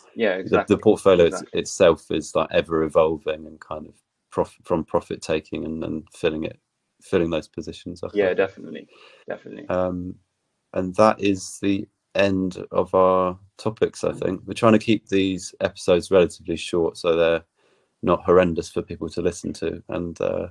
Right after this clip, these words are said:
Speaker 2: hopefully it was helpful. Um, thank you for your time today, Cash.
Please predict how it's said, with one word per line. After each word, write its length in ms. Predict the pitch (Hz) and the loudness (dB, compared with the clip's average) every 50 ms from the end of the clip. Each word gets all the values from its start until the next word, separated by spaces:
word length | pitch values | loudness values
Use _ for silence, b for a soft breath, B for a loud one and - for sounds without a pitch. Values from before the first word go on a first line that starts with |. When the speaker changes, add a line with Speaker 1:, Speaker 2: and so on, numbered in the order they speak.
| 87 - | _ -4
Speaker 2:
hopefully 320 | 92 95 92 - - 90 87 | -4 -4 -4 -4 -4 -4 -2
it 60 | 87 | -4
was 160 | 85 - - | -6 -8 -4
helpful. 500 | - 87 85 85 _ - - 95 92 _ _ _ b b b b b b b b - | -4 -4 -4 -4 _ -14 -12 -12 -14 _ _ _ b b b b b b b b -4
Um, 460 | - 92 90 87 85 87 87 87 - _ _ - | -2 0 0 0 -2 -4 -6 -10 -12 _ _ 4
thank 260 | 110 107 110 - - | 4 4 4 4 2
you 100 | 104 98 | -2 0
for 140 | 98 - 101 | 0 0 2
your 240 | 101 95 95 90 90 | 2 2 2 0 -2
time 480 | - - - 95 92 90 87 90 90 - | -6 -2 0 2 2 2 0 -4 -6 -8
today, 280 | - 85 85 85 85 | -6 -2 -2 -2 -2
Cash. 500 | - - 85 90 98 - - - - _ | -2 -2 -2 -2 -2 -4 -14 -18 -18 _